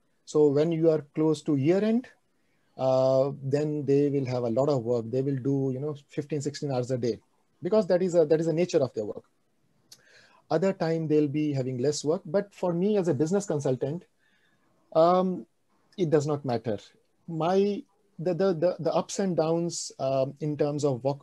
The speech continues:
work volume that we see is, so for example, I've taken an assignment to work on finance transformation. When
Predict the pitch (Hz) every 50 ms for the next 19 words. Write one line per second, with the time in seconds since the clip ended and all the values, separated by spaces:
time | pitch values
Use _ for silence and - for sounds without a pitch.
0 | _ - 131 139 147 151 - 131 135 131 131 135 143 143 139 135 139 143 143 139
1 | 143 - 143 139 139 147 147 - 143 143 139 139 143 143 139 - _ _ _ _
2 | _ _ _ _ - - 165 - - 190 196 196 156 160 170 165 160 156 - 165
3 | 165 160 165 160 165 170 - - 147 143 151 143 - - 151 147 - 151 151 143
4 | 139 135 - 127 131 139 147 151 170 202 220 226 - _ _ _ _ _ _ -
5 | 160 156 151 156 151 151 151 151 151 151 - _ - 127 135 143 143 - 143 139
6 | 139 - 131 131 135 147 147 143 - 156 139 143 143 - 151 156 165 170 - -
7 | 240 302 - _ _ _ _ _ _ - _ _ _ _ _ _ _ _ _ _
8 | _ _ _ _ _ _ _ _ _ _ _ _ _ _ _ _ _ _ _ _
9 | _ _ _ _ - 147 156 180 208 214 214 220 220 -